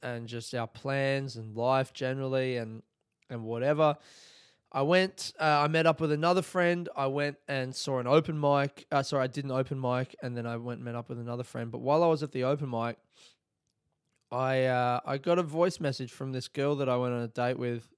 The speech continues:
last week. And, uh, again, I wanna try and be vague with it 'cause it's personal stuff, but she basically said, um, for her reasons, which are very fair,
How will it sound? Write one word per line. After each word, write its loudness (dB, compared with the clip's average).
last 0
week. -4
And, -6
uh, -4
again, 0
I 4
wanna 4
try 4
and 2
be 0
vague 2
with -4
it -4
'cause -10
it's -16
personal -8
stuff, -10
but -6
she -10
basically 2
said, -2
um, -4
for -8
her 2
reasons, -6
which -10
are -8
very -6
fair, -4